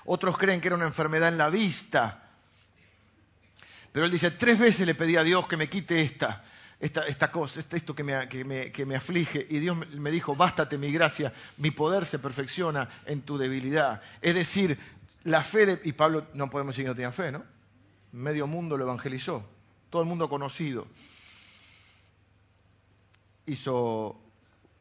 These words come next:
incluso a través de él, Dios hizo milagros, un montón de cosas. Sin embargo, su fe, en este caso, entre comillas, no le sirvió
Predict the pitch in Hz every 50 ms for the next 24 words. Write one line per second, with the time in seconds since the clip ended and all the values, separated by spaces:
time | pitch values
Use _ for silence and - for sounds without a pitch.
0 | _ - 139 127 113 147 151 147 147 139 135 135 131 143 151 165 165 147 135 143
1 | 135 131 135 - 139 120 123 131 180 208 214 202 190 165 151 147 139 135 139 147
2 | 139 120 123 107 104 113 - 139 147 151 160 180 185 185 170 175 - - - _
3 | - - _ _ _ _ _ _ _ _ _ _ _ _ _ - - _ - -
4 | 175 165 - - 190 226 220 196 185 175 143 156 156 165 - - 160 - - 185
5 | 160 143 - - 147 139 - - - - - - 147 135 165 165 160 - 170 180
6 | 170 139 156 131 123 170 175 175 180 175 165 143 - - 175 175 160 143 151 147
7 | 156 175 175 170 165 139 117 98